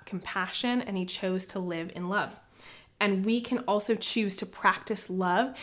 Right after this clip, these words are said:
instead of letting fear paralyze us so that we are no longer helpful to ourselves or to others. Because even in the midst of fear and uncertainty,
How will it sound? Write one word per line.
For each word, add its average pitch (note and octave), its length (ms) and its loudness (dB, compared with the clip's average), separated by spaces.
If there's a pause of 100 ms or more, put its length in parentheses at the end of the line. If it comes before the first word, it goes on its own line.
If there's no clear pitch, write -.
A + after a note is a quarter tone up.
(200)
instead G#3 440 6
of G3 220 0
letting G3 240 2
fear F#3+ 340 0 (100)
paralyze G#3 840 2
us F3 280 4 (160)
so - 120 2
that G3 200 4
we G#3+ 160 4
are G3+ 80 8
no F#3+ 200 6
longer G3 460 6
helpful G3 480 0
to G3 160 0
ourselves A3 640 4
or G3 140 0
to F#3+ 200 -4
others. F#3+ 520 -2 (500)
Because A3+ 300 6
even B3+ 260 2
in C#4+ 100 2
the B3+ 80 6
midst G#3 340 2
of F#3+ 140 0
fear G#3 340 4
and G#3 100 4
uncertainty, G#3+ 680 0